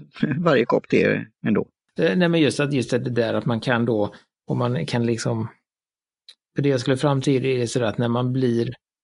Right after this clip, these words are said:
Speaker 2: skickligare på att brygga te, det är väl det, eh, när man är, vet, eh, kan känna av lite, som jag börjar göra det, känna, när jag gör, gjorde ett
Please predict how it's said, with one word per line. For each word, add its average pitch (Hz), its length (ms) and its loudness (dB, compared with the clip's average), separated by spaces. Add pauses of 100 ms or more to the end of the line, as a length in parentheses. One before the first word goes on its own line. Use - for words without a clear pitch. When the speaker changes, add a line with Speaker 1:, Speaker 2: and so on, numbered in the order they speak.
(140)
Speaker 2:
skickligare 135 680 -2
på 147 100 -4
att 143 80 -2
brygga 156 460 0
te, 151 280 -4 (160)
det 147 120 0
är 143 40 2
väl 143 120 2
det, 135 280 -4 (200)
eh, 113 640 -4
när 120 160 -2
man 117 240 0
är, 120 260 -4
vet, 110 300 -2 (540)
eh, 127 360 -4
kan 127 200 -2
känna 131 240 0
av 113 220 -2
lite, 120 500 -2
som 123 280 -6
jag 139 160 -2
börjar 135 320 2
göra 127 260 2
det, 113 140 -2
känna, 110 420 -4
när 117 140 -4
jag 123 160 -4
gör, 120 220 -4
gjorde 123 340 -2
ett 110 60 -4